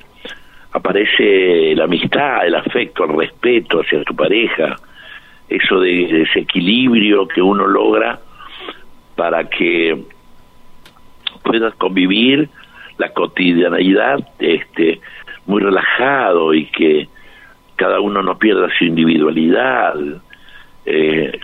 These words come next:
que el otro sea el aportante de esa, a esa individualidad y no el, viste, diciendo,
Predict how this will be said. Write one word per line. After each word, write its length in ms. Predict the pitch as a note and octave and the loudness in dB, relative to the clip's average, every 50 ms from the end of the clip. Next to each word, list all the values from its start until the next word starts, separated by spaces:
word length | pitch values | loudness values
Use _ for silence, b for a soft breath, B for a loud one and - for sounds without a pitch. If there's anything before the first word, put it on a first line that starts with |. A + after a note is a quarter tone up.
| - - | -8 -2
que 120 | F#2 E2 | 0 2
el 100 | F2 F#2+ | 2 2
otro 240 | A#2 B2 - B2 G#2 | 2 0 0 -2 -2
sea 200 | - - A#2 A2 | 0 0 0 0
el 100 | G#2+ F#2+ | 0 0
aportante 760 | F2 - - - - - - C3 C#3+ D#3+ D#3 D3+ C3 - F#2+ | -2 -2 -2 -2 -2 -2 -2 -4 -4 -4 -4 -4 -2 0 2
de 180 | E2+ E2 D#2+ E2 | 2 4 4 2
esa, 300 | D#2 - - - D2+ D#2 | 0 0 -4 -4 -2 0
a 80 | E2 E2 | 0 2
esa 280 | F2+ F#2 - - F2 | 0 0 0 -2 -2
individualidad 720 | E2+ E2 D#2 D#2 D#2+ D#2 D2+ D#2 D#2 E2 F2 F2+ F#2 F2+ F2 - B B B B B B B B B B | -2 0 2 2 2 2 2 2 2 2 2 2 2 0 -2 -6 B B B B B B B B B B
y 140 | - - E2+ | -4 -2 -2
no 420 | F2+ F#2 F#2 F#2+ F#2+ F#2+ F#2+ F#2 F#2 | 0 0 0 0 0 0 0 2 2
el, 320 | F2 E2+ E2 E2 D#2+ D#2 | 2 2 0 0 0 2
viste, 300 | D#2+ E2 E2+ B2 - G#2+ | 2 2 0 2 2 2
diciendo, 800 | F#2+ F2 D#2+ - F2+ F2 E2 D#2+ D#2+ D#2 D#2 D#2 D#2 D2+ D2+ | 2 2 2 0 0 0 0 0 0 2 2 2 0 0 -2